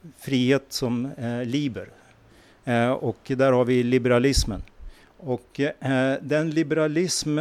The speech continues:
som växer fram på artonhundratalet, som jag då vill kalla för klassisk <laughs> liberalism, den är, eh, proparlamentarisk. Men den är då jätterädd för, eh,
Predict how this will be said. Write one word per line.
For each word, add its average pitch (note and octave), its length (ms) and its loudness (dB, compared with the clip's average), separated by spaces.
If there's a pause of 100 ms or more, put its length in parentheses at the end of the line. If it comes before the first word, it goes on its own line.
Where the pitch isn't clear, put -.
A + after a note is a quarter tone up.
(100)
som C#3+ 340 0
växer C3+ 280 -2
fram C3 300 -2
på B2+ 200 0
artonhundratalet, B2+ 1080 -2 (440)
som B2+ 160 -2
jag B2 140 4
då A#2+ 60 6
vill A#2 140 2
kalla A#2 260 2
för A2+ 120 -8
klassisk - 600 2 (240)
<laughs> - 240 -14
liberalism, A#2+ 640 -2 (340)
den C#3 220 2
är, C3 600 -2
eh, A#2+ 380 -2 (240)
proparlamentarisk. C3+ 1400 0 (640)
Men C3+ 180 -2
den C#3 180 2
är C#3 80 0
då B2+ 220 -4
jätterädd C3+ 1120 -4
för, B2 520 -2 (100)
eh, B2+ 160 -4